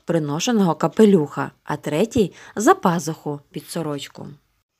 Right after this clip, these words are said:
Коли він упорався з цим, його раптом посів ляк. Він витяг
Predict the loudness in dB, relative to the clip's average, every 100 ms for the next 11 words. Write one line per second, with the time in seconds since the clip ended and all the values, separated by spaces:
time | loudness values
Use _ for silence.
0 | _ _ _ -20 -20 -20 2 8 10 8
1 | 6 2 2 4 4 4 0 -6 -8 -10
2 | 0 0 0 -6 -2 -2 0 0 2 2
3 | 2 -4 -4 -8 -6 -8 -4 -4 -4 -8
4 | -16 -20 -20 -14 0 6 6 6 6 4
5 | 4 2 2